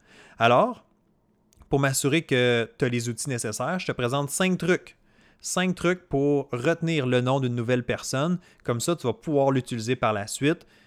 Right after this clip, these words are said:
puis tu vas avoir plus de chances de connecter avec cette personne-là. Et un peu, euh, un peu comme je l'ai mentionné plus tôt, au début de mon épisode, quand j'ai croisé ma voisine dans la rue,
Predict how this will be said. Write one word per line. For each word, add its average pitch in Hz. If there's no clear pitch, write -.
puis -
tu -
vas 110
avoir 113
plus 196
de 147
chances 135
de 120
connecter 120
avec 127
cette -
personne-là. 110
Et 143
un 139
peu, 240
euh, 113
un 131
peu 185
comme 175
je 127
l'ai 131
mentionné 123
plus 131
tôt, 165
au 131
début 120
de 139
mon 120
épisode, 120
quand 165
j'ai 139
croisé 135
ma 117
voisine 117
dans 123
la 104
rue, 180